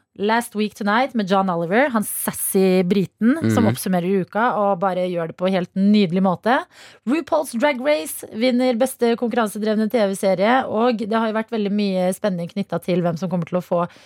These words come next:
Speaker 1: eh, beste kvinnelige hovedrolle i, eh, dramaserie.
Speaker 2: Mhm.
Speaker 1: Fordi Zendaya, eller Zendaya, jeg er litt usikker på hvordan man sier det helt riktig, men det er hun som har hovedrollen i T V-serien Euphoria,
Speaker 2: Ja.
Speaker 1: som vi har snakket litt om, eh, her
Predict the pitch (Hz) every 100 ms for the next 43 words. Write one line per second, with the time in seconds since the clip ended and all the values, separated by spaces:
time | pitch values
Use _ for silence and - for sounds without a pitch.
0 | - - 180 208 - 190 175 180 - 214
1 | 175 165 165 165 180 185 151 151 165 185
2 | 220 - 180 180 180 175 170 175 170 170
3 | 156 156 165 - 180 320 294 - 113 117
4 | 143 - - 247 185 240 247 - - -
5 | 220 208 185 165 139 233 254 _ _ _
6 | 196 185 196 180 190 196 165 151 - 180
7 | 170 185 185 156 139 175 165 165 - 160
8 | 156 - 165 151 - - 185 190 190 185
9 | 185 - 175 - 226 151 147 156 165 190
10 | 220 180 - 170 131 151 151 170 190 -
11 | 147 - 185 240 - 113 113 _ - 202
12 | 202 214 - 175 185 175 175 175 175 180
13 | 170